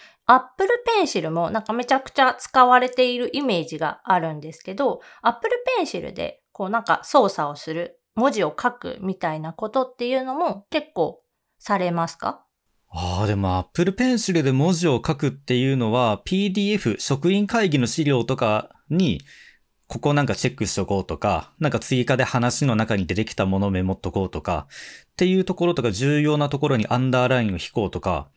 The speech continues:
Speaker 2: なんかそういう程度ですね。あとは、今、えっと、共和高校だと、ロイロノートスクールってアプリで使ってるんですけど、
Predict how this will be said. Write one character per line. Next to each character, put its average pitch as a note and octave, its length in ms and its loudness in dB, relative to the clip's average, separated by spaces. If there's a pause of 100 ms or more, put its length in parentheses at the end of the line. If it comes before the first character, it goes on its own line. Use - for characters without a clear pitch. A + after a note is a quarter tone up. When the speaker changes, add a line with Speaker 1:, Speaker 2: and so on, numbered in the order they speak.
(560)
Speaker 2:
な D4 80 2
ん A#3+ 40 0
か D3 60 0
そ A#3+ 360 0
う C4+ 40 0
い C4 80 2 (180)
う B3 40 -2
程 B3+ 320 -2
度 C3 100 0
で F2+ 100 -2
す - 140 -6
ね。 G#2+ 80 -2
あ - 80 0
と C#3 140 0
は、 A#2+ 300 2 (420)
今、 D3 500 2
え A2+ 140 2
っ - 100 -6
と、 G#2+ 160 2
共 C3 220 0
和 C3 80 2
高 C3 240 0
校 G2 160 0
だ E2 120 0
と、 G#2+ 200 2
ロ C3+ 120 4
イ D#3 60 4
ロ E3 120 4
ノ E3 140 2
ー - 20 -4
ト D#3+ 120 0
ス - 100 -4
ク E3 100 2
ー D3 80 4
ル A2+ 60 2
っ - 40 0
て - 140 -4
ア F#2+ 80 0
プ - 100 -6
リ E2+ 60 -6
で E2 60 -4
使 - 140 -8
っ F2 60 -6
て F2+ 100 -6
る F2+ 60 -4
ん E2 40 -2
で D#2+ 60 -6
す - 80 -8
け G#2+ 100 -4
ど、 B2+ 260 -2